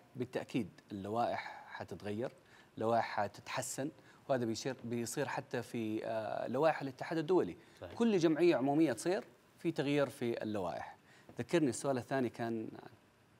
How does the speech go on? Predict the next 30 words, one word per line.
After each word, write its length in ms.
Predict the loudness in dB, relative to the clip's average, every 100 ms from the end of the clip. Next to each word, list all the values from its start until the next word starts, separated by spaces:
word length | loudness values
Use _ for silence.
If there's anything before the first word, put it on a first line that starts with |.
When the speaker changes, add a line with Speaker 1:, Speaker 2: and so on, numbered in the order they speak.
| _ _ _ _ _ -20 _ -20
Speaker 2:
احنا 200 | -12 -12
تكلمنا 440 | -8 -6 -4 -4
عن، 200 | -4 -6 -6 -6 -6 -6
عن 120 | -8 -6
اللوائح 600 | -4 -2 -2 -2 -4 -6
وعن 200 | -8 -8
الاحتراف. 540 | -10 -8 -6 -4 -6 -10 -20 -4
Speaker 1:
إيه. 160 | -4 -4 -10 -20 -20
Speaker 2:
صح، 240 | -14 -12 -10
وهل 340 | -8 -6 -6 -8
ستدعمونها 920 | -12 -10 -8 -6 -4 -4 -4 -4 -6 -6
أنتم 400 | -10 -10 -10 -8
مثلًا 240 | -8 -8 -8 -8
ب-، 240 | -10 -12 -16
بتحسينات 480 | -16 -14 -8 -8 -6
زي 100 | -6
ما 80 |
قلت 260 | -6 -8 -8
أنت 420 | -10 -10 -12 -14 -14 -20 -20 -20 -10
عليها؟ 240 | -6 -4 -2
لأنه 320 | -4 -6 -8 -8
راح 100 | -8
يدخل، 300 | -6 -4 -6 -6 _ _ -6
أنا 160 | -4
تدري 280 | -2 -2 -2
إيش 180 | -2 -4
السلة 380 | -6 -2 0 0
الآن 220 | -2 -6
الحين 180 | -6 -10
بقى؟ 220 | -10